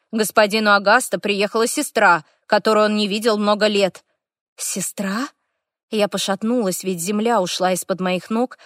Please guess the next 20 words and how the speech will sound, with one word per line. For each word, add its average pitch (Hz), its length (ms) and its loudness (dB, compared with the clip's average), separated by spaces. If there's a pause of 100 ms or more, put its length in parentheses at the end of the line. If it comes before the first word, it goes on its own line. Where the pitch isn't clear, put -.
(180)
а 311 140 0
в 269 40 0
ушах 196 320 0
зазвучали 196 600 -2
крики 190 320 -8
гарпии, 190 540 -2
вой 180 200 -2
ночных 180 440 -4
псов. - 400 -6 (800)
"Сестра 202 500 -2
господина 196 600 0
Агаста? 202 520 0 (720)
Но 226 140 0
ведь 214 220 -2
она..." 220 340 0 (1300)
"Микки, 233 360 0
как 226 200 0
выглядит 214 520 -2
эта 202 160 0
дама?" 185 440 2